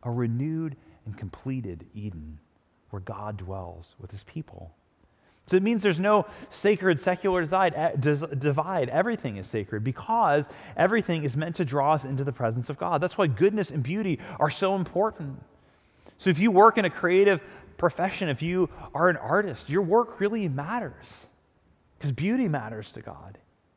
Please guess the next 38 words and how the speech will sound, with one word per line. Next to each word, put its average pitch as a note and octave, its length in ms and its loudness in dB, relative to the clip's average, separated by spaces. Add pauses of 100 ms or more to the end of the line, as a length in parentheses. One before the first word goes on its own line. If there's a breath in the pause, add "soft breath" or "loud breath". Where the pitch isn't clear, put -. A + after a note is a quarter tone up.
(460)
I C3 40 -10
mean, C#3+ 100 -6
look G#3+ 180 -6
around F3 360 -2
the C3+ 60 -2
world F3 280 -2
that D#3 80 -4
he's B2 160 -4
made. D#3+ 460 -10 (920 soft breath)
It's - 140 -20
why D#3+ 480 0 (240 loud breath)
I C3 100 -2
love D#3 500 4
being F3+ 280 -2
in D3+ 220 0
this G3+ 160 -2
space. - 680 -10 (180)
And C#3 80 -2
I'm D#3+ 80 2
grateful D#3+ 500 4
for, D3 340 2 (220 loud breath)
for D#3 120 -2
the D#3 100 6
designers D#3 480 2
and C#3 80 0
the C3 60 0
craftsmen E3 560 -2
who C3+ 140 0
designed C#3 460 0
this A#2 120 -6
building D3 360 -2 (720)
and G#2 120 -14
built D3+ 220 -2
it E3 100 -4
back A#2+ 220 -6
in C3+ 80 -4
nineteen C#3 340 -8
twenty-six. D3 720 -12